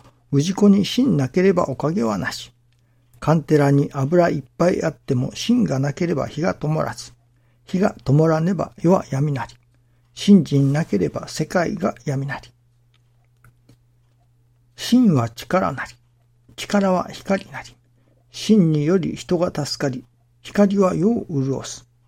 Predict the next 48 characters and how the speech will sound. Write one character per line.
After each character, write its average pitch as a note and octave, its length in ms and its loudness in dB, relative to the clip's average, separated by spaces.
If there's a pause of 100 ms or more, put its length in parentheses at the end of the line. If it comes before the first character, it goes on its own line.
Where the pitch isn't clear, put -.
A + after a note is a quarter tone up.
(460)
現 E3 220 4
世、 - 320 -6
ま D3 120 -2
さ F3 160 0
に D#3 180 -2
世 - 180 -2
界 E3 260 0
が B2+ 160 -4
闇 C#3 260 0
な G#3 140 4
り G3+ 120 2
の F#3+ 200 0
様 F3 200 -2
相 E3+ 240 -4
を G#3+ 280 -4 (100)
感 B2 220 -6
ず - 160 -16
る。 - 60 -20 (720)
暗 D#3+ 240 4
夜 D3+ 120 2
に D3 120 4
も C#3+ 160 4
等 D#3+ 220 0
し E3 300 -2
い - 40 -4
今 D#3+ 180 2
の E3+ 160 0
時 C3+ 140 -6
代 C#3+ 220 0
に、 C#3 220 -2 (260)
真 C4+ 320 0
の C#3+ 160 2
力 F3+ 460 0
を D#3 120 0
持 D3 140 -4
て、 - 240 -10 (240)
光 G#3+ 440 0
を F3+ 100 -2
持 C#3+ 140 -6
て、 - 200 -20 (180)
社 - 200 -10
会 F#3 260 0
に F#3+ 220 2
奉 G#3+ 280 2
仕 A3 220 -6
し - 180 -8
よ - 200 -12 (680)
う。 - 40 -20